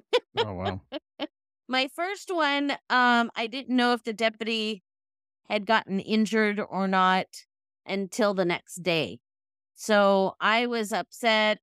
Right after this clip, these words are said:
Speaker 2: and crying and, you know, I just didn't know what was going on. There was no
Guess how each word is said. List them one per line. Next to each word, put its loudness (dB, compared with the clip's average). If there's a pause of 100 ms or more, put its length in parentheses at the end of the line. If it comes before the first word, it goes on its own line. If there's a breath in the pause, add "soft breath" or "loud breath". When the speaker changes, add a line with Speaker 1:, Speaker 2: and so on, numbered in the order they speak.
(100)
Speaker 2:
and -8 (220)
crying -2
and, -8
you -6
know, 2
I 2
just -12
didn't -6
know -6
what -6
was -6
going -2
on. 0
There -2
was -4
no -4